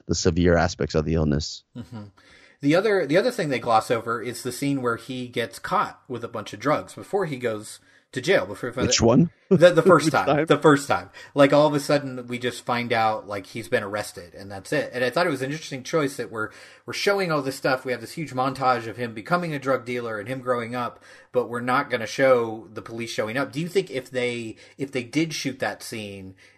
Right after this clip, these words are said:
Speaker 2: does it, um, does it take away from the scene at the end of the movie when he gets caught, like, at the, it wasn't, like, an airport, but it was, like, a loading dock where he gets
Speaker 1: Yeah.
Speaker 2: caught. Do you think it takes away from that if we have just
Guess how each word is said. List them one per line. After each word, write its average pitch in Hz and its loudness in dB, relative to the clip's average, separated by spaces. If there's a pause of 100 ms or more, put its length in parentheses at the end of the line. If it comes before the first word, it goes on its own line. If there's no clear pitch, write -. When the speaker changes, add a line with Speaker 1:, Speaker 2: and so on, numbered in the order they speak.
(100)
Speaker 2:
does 120 2
it, 107 -4 (160)
um, 98 -8 (120)
does 131 0
it 123 -10
take 175 0
away 135 2
from 131 -6
the 113 -8
scene 131 -6
at 113 -8
the 113 -14
end 143 -4
of 117 -6
the 113 -4
movie 95 -10 (340)
when 123 2
he 117 -10
gets 110 -4
caught, 110 0
like, 101 -8
at 101 -6
the, 95 -10 (240)
it - -20
wasn't, 131 -8
like, 107 -10
an 104 -12
airport, 95 -8
but 101 -10
it 101 -8
was, 92 -12
like, 98 -8
a 92 -8
loading 104 -6
dock 92 -10 (300)
where 120 -2
he 107 -4
gets 107 -2
Speaker 1:
Yeah. 87 0
Speaker 2:
caught. 113 6
Do 120 -8
you 107 -8
think - -8
it - -10
takes 127 -4
away 104 -4
from 120 -12
that 120 -4
if 113 -8
we 110 -8
have 101 -6
just - -8